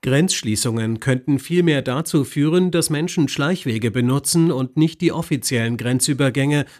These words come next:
wo medizinisches Personal bei Reisenden nach Krankheitszeichen Ausschau hält. Insgesamt gab es seit Mitte letzten Jahres mehr als zweitausendfünfhundert bestätigte Ebola-Fälle,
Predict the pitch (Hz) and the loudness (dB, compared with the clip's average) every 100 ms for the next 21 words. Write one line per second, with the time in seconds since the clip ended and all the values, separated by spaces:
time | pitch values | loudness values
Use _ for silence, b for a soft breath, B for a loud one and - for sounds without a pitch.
0 | - 147 147 139 135 185 185 139 135 117 | -2 2 2 2 -2 0 2 2 0 -2
1 | 131 127 127 123 127 160 120 107 120 135 | -2 0 2 2 0 0 -2 -2 -2 0
2 | 131 139 131 135 151 - 160 165 135 107 | 0 -2 0 0 0 -2 -4 -2 -2 -2
3 | - 110 110 - 180 117 117 - 120 110 | -2 -2 -2 -2 -2 -2 -4 -2 -2 0
4 | 117 110 - - b b - 127 - 135 | -2 -2 -6 -20 b b -4 -2 0 0
5 | 147 143 - 107 101 110 - 107 - 139 | 2 0 -2 -6 -4 -4 -2 -2 2 0
6 | 151 123 127 - - 120 127 139 143 131 | 2 0 0 -2 0 2 4 2 2 0
7 | - B 147 143 135 135 - 151 160 156 | -4 B 0 0 0 -4 -2 0 0 2
8 | 147 - 147 - 175 156 139 110 104 98 | 0 2 0 2 2 2 0 0 0 -2
9 | 120 - 147 147 127 - 131 139 139 131 | -4 0 0 2 -2 0 0 2 2 2
10 | 123 120 135 127 127 | 0 -2 -2 0 0